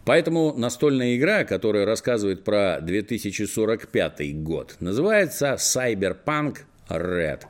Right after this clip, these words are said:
И она наконец-то вышла на русском языке. В наборе есть всё,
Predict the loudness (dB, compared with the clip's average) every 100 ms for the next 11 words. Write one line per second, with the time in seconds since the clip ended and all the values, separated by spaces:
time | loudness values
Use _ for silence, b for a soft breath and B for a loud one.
0 | -8 -4 0 0 0 -2 -8 -2 2 2
1 | 4 2 4 2 0 -2 -4 -2 0 0
2 | 0 0 -4 -8 -6 -4 -4 -4 -4 -6
3 | -6 -10 -8 -6 -6 -6 -6 -8 -10 -20
4 | -12 2 6 6 6 6 6 6 4 0
5 | -4 0 2 2